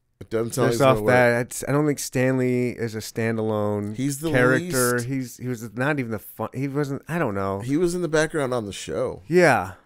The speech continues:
Speaker 1: So,
Speaker 2: And he had some funny parts, like his
Speaker 1: Yeah.
Speaker 2: character.
Speaker 1: But he wasn't carry a show funny.
Speaker 2: No, he has that one look.
Speaker 1: Yeah. Like Phyllis, you don't wanna watch a Phyllis show.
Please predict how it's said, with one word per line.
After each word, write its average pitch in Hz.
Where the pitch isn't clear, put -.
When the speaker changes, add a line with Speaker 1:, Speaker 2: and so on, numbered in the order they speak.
Speaker 1:
So, 123
Speaker 2:
And 165
he 190
had 208
some 220
funny 113
parts, 117
like 98
his -
Speaker 1:
Yeah. 73
Speaker 2:
character. 131
Speaker 1:
But 135
he 143
wasn't 131
carry 117
a 92
show 104
funny. -
Speaker 2:
No, 123
he 104
has 120
that 104
one 120
look. 95
Speaker 1:
Yeah. 101
Like 107
Phyllis, -
you 120
don't 117
wanna 117
watch 113
a 104
Phyllis 95
show. -